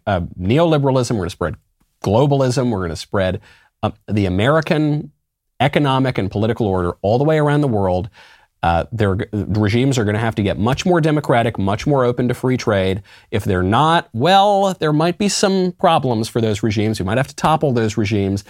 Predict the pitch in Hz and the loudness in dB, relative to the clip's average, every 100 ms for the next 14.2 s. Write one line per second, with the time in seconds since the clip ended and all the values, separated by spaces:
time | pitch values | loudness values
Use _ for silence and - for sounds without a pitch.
0 | - - 170 233 247 214 196 175 156 131 | -20 -4 0 2 2 2 2 0 0 2
1 | 123 120 127 127 135 135 123 107 104 104 | 2 0 0 0 0 0 0 0 -2 -4
2 | - 156 196 185 165 127 117 120 117 - | -4 -2 0 2 4 2 2 -2 -4 -8
3 | - 110 160 196 180 151 156 151 147 147 | -8 -2 0 0 0 0 2 2 2 0
4 | 110 104 - 107 95 - - - 127 156 | 0 -2 0 0 0 -2 -18 -4 2 2
5 | 165 143 131 107 - - 151 156 165 156 | 2 2 0 -2 -4 -2 0 2 0 -2
6 | _ - 143 139 131 120 131 120 - 107 | _ -2 2 2 2 0 -2 -4 -2 0
7 | 139 160 151 151 147 - 113 139 196 - | 2 2 2 2 0 -4 0 0 2 2
8 | 165 139 - 113 113 110 104 98 98 110 | 2 0 -2 0 0 0 -2 -4 0 2
9 | 123 127 113 107 104 - 120 117 107 101 | 2 0 0 0 -2 0 -2 0 0 0
10 | 98 98 - 110 110 107 90 82 60 - | 0 -2 -2 -2 0 0 0 -2 -6 -10
11 | - - _ 123 127 127 120 - _ _ | -20 -20 _ -2 0 0 -2 -6 _ _
12 | 117 123 139 - 240 240 113 - 95 90 | 0 2 0 0 0 2 2 2 0 0
13 | - 110 104 95 107 104 95 90 87 113 | -2 -4 -2 -2 0 0 0 -2 -4 -4
14 | 98 - | -4 -8